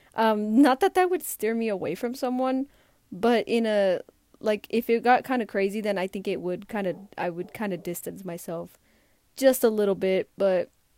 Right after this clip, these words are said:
I don't know. It's like, this is, like, way more adultish than I should be speaking of, but yeah, it's just weird to me. Um,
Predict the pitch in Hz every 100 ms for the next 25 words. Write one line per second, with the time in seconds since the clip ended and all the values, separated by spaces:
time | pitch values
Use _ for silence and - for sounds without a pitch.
0 | _ _ - 214 196 180 180 - 233 254
1 | 226 - _ _ - 262 311 262 233 196
2 | 220 220 214 208 196 160 175 170 175 -
3 | 202 208 - - _ _ _ _ _ _
4 | 202 196 185 175 185 190 185 185 180 -
5 | 175 190 208 220 220 214 196 180 170 190
6 | 185 185 - 226 190 180 196 175 175 180
7 | 165 151 175 _ _ _ _ _ _ 190
8 | 180 170 165 160 156 165